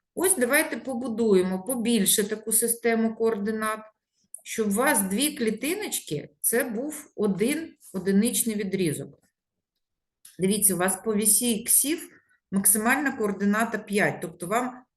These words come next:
ось дивіться, дві клітиночки — це один буде. Далі дві клітиночки, два поставили. Дві клітиночки, три.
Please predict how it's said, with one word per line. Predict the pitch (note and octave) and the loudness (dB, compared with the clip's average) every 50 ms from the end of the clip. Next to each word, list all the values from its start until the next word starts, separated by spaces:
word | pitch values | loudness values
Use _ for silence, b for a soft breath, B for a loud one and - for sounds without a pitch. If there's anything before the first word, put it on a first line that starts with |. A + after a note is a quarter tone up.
| _ - | _ -10
ось | F3 G3 | -10 -8
дивіться, | F#3+ F#3+ A3 G3+ F#3 E3+ - - E3 - - - - - _ _ _ | -6 -4 -2 -2 0 0 0 0 0 -2 -6 -10 -20 -20 _ _ _
дві | - F3 F#3 G#3 A3+ | -14 -10 -8 -6 -6
клітиночки — | A3+ A3+ G#3+ G#3 - B3+ C4 D4 D4 B3 - - - F#3 E3 - - - - | -6 -6 -8 -6 -4 -4 -4 -4 -4 -6 -6 -2 -2 -2 -2 -2 -6 -12 -4
це | - - G3+ | -2 0 0
один | G3 G#3+ G3+ G3 F#3 F3 E3 E3 D#3+ | 0 0 0 -2 0 0 0 -2 -2
буде. | D#3 D#3 D3 D3+ D#3+ D#3 - - - _ _ _ _ _ - - _ _ _ _ _ _ _ _ _ _ _ _ _ _ _ _ _ _ _ _ _ _ _ _ _ | -2 -6 -6 -6 -8 -10 -10 -12 -16 _ _ _ _ _ -20 -20 _ _ _ _ _ _ _ _ _ _ _ _ _ _ _ _ _ _ _ _ _ _ _ _ _
Далі | - E3+ E3 D#3 D3 D3+ D3+ | -6 -2 -2 0 0 0 -4
дві | D#3 F3 F3+ F#3+ G3+ | -4 -4 -4 -4 -4
клітиночки, | G3+ - G#3 G3+ G3+ - A#3+ B3 C#4 C4 A3 - - - - E3+ | -4 -4 -6 -6 -2 -2 -2 -2 -2 -4 -4 -6 -6 -8 -8 -8
два | D#3+ D#3 D3 E3+ E3 D#3+ D#3+ | -8 -6 -4 -2 -2 -2 -2
поставили. | - - D#3 - - - - E3+ - - D#3 D#3 - - - G3 F#3 _ _ _ _ _ _ - _ _ _ _ _ _ _ _ _ _ _ _ _ _ _ _ _ _ _ _ _ _ _ _ _ - | -4 -8 -8 -8 -8 -8 -8 -10 -10 -10 -10 -12 -14 -16 -16 -18 -20 _ _ _ _ _ _ -20 _ _ _ _ _ _ _ _ _ _ _ _ _ _ _ _ _ _ _ _ _ _ _ _ _ -12
Дві | D#3 E3 F3+ G3+ G3+ | -8 -4 -4 -4 -4
клітиночки, | - - F#3+ F#3+ F#3+ - G#3 A3 A3+ A#3+ A#3+ A#3+ - - - B3 A#3+ A#3+ A#3 - _ _ _ _ - _ _ _ _ _ _ _ _ _ _ _ _ _ _ _ _ _ _ - _ _ _ _ _ _ _ _ _ _ _ _ _ _ _ _ _ - | -4 -6 -6 -6 -4 -4 -2 -2 0 0 -2 -2 -6 -8 -8 -8 -8 -8 -8 -10 _ _ _ _ -20 _ _ _ _ _ _ _ _ _ _ _ _ _ _ _ _ _ _ -20 _ _ _ _ _ _ _ _ _ _ _ _ _ _ _ _ _ -12
три. | E3+ D#3+ D#3+ D3+ D3+ E3 E3 | -8 -6 -6 -6 -6 -10 -12